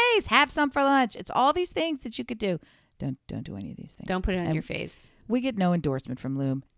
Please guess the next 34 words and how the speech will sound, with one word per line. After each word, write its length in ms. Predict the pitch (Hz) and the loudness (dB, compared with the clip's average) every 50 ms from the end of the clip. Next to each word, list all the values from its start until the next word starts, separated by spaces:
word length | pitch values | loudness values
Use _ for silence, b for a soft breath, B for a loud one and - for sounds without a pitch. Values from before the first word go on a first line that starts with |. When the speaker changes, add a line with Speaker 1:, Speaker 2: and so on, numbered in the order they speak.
| _ - | _ -4
Speaker 1:
as 180 | 160 160 147 | -2 0 2
if 200 | 165 180 - - | 0 0 0 -2
you 80 | 156 143 | -4 -4
couldn't 260 | - 170 160 151 135 | -2 -2 -2 -2 -4
tell. 240 | - - 123 - - | -6 -8 -10 -10 -10
I 100 | - 214 | -10 -10
can't 200 | - - 165 147 | -8 -6 -6 -4
even 160 | 139 147 175 | -4 -6 -6
say 160 | - - 202 208 | -6 -6 -6 -6
it 80 | 170 | -6
properly. 400 | - - - - - - - - _ _ _ _ _ _ _ _ _ _ _ _ _ _ _ - | -8 -10 -12 -12 -14 -16 -16 -18 _ _ _ _ _ _ _ _ _ _ _ _ _ _ _ -8
My 60 | 180 | -6
pronunciation 760 | - - 147 139 131 131 - - - 80 - - - - - - _ _ _ _ _ _ - | -4 -4 -4 -4 -4 -6 -8 -10 -12 -12 -12 -12 -14 -14 -16 -18 _ _ _ _ _ _ -6
needs 200 | 139 139 127 - | -6 -6 -6 -6
some 140 | - - - | -8 -12 -12
work. 280 | - 78 80 - - _ _ - - - - _ - | -10 -12 -12 -14 -18 _ _ -18 -18 -18 -18 _ -4
Speaker 2:
I 100 | 202 208 | -4 -2
think 240 | - 240 240 226 - | 0 -2 -2 -2 -2
we 120 | 214 208 | -2 -4
should 220 | - - 190 180 | -2 -2 -4 -4
reach 220 | 170 165 160 - - | -2 -4 -4 -2 0
out 220 | 151 170 240 254 | 0 0 0 -2
to 100 | - 190 | -6 -8
them 220 | 156 - 113 104 135 | -6 -6 -6 -6 -6
and 140 | 147 156 | -8 -8
see 260 | - - - 165 160 151 | -8 -6 -4 -2 -2 -2
if 320 | 147 - - - - - - - | -2 -2 -4 -4 -6 -2 4 10
Speaker 1:
<laughs> 1300 | 392 339 320 - - - 311 311 - 330 - - 294 - 262 - - 220 233 226 220 220 196 - - | 12 12 12 10 8 4 4 6 6 6 6 6 4 2 2 0 2 2 2 4 4 2 0 0 2
Speaker 2:
or 100 | - 214 | 6 8
Speaker 1:
We're 80 | 220 208 | 8 10
Speaker 2:
you 140 | 196 202 214 | 8 8 8
should 100 | 208 220 | 8 8
Speaker 1:
very 220 | 240 269 294 302 | 8 8 8 6
smelly. 720 | - - - 226 240 247 262 269 254 202 170 165 185 208 | 2 2 4 6 8 8 10 8 8 6 6 4 0 -2